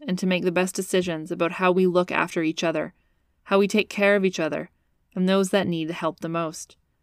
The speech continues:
That we lift each other up, that we take care of the land and the sea that we inherited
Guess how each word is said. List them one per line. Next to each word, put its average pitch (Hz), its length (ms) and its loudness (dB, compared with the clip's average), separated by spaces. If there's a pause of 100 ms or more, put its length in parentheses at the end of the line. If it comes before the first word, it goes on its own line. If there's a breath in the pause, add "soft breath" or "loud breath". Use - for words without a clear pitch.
(640)
That 185 120 2
we 202 100 4
lift 208 200 4
each 196 100 -4
other 196 220 6
up, - 280 0 (300)
that 180 100 0
we 190 120 4
take 208 280 2
care 196 320 4
of - 160 -4
the 180 120 4
land 170 460 -2 (180)
and 180 120 0
the 180 60 0
sea 170 520 0
that - 100 -4
we 180 120 2
inherited 175 600 -2